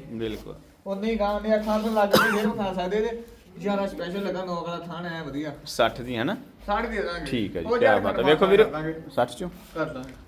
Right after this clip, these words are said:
Speaker 1: ਫੋਨ ਵੀਰੇ ਜ਼ਰੂਰ ਲਾ ਲਿਓ ਤੁਸੀਂ। ਵੱਡੀਆਂ ਵੈੜਾਂ ਨੇ, ਬਾਕੀ ਨਿੱਕੀਆਂ ਕੱਦ ਦੀਆਂ ਨਾ ਮੰਨ ਕੇ ਚੱਲਿਓ ਇਹਨਾਂ ਨੂੰ।
Speaker 2: ਕੱਦ ਕੁੱਦ ਫੁੱਲ ਹੋਣਗੇ।
Speaker 1: <coughs> ਫਿਰ ਐਂ ਚਾਰੂ ਚੂਰੂ ਵੈੜਾਂ ਨੇ, ਸੋਹਣੀਆਂ ਵੈੜਾਂ।
Speaker 2: ਆ ਐਂ ਰੱਜੀਆਂ ਪਈਆਂ, ਥੋੜ੍ਹਾ ਥੋੜ੍ਹਾ ਜਿਹਾ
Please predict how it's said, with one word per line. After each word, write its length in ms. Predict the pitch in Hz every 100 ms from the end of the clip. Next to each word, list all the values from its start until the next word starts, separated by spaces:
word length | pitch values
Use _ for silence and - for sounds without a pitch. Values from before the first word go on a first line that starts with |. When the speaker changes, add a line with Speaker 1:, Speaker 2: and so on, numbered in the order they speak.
| -
Speaker 1:
ਫੋਨ 240 | 170 196
ਵੀਰੇ 220 | 214 220 233
ਜ਼ਰੂਰ 340 | 180 151 156
ਲਾ 140 | 147
ਲਿਓ 140 | 120 107
ਤੁਸੀਂ। 320 | 107 107 110
ਵੱਡੀਆਂ 380 | 143 143 131 127
ਵੈੜਾਂ 280 | 123 147 165
ਨੇ, 100 | 185
ਬਾਕੀ 280 | 180 175
ਨਿੱਕੀਆਂ 420 | 180 156 - 151 143
ਕੱਦ 280 | 143 131
ਦੀਆਂ 200 | 127 131
ਨਾ 80 | 135
ਮੰਨ 240 | 190 185 170
ਕੇ 120 | 156
ਚੱਲਿਓ 300 | 147 131 127
ਇਹਨਾਂ 200 | 123 139
ਨੂੰ। 180 | 180 208
Speaker 2:
ਕੱਦ 260 | 220 220
ਕੁੱਦ 220 | 226 233
ਫੁੱਲ 360 | 220 214 214 233
ਹੋਣਗੇ। 420 | 240 160 147 - -
Speaker 1:
<coughs> 440 | - - - 196
ਫਿਰ 100 | 170
ਐਂ 240 | 190 240 247
ਚਾਰੂ 320 | 214 180 185
ਚੂਰੂ 280 | 185 185 180
ਵੈੜਾਂ 260 | 165 175
ਨੇ, 80 | 185
ਸੋਹਣੀਆਂ 360 | 185 156 180 156
ਵੈੜਾਂ। 220 | 104 135
Speaker 2:
ਆ 80 | 220
ਐਂ 240 | 240 247
ਰੱਜੀਆਂ 380 | 247 208 208 233
ਪਈਆਂ, 220 | 214 202
ਥੋੜ੍ਹਾ 220 | 208 214
ਥੋੜ੍ਹਾ 180 | 208 208
ਜਿਹਾ 140 | 208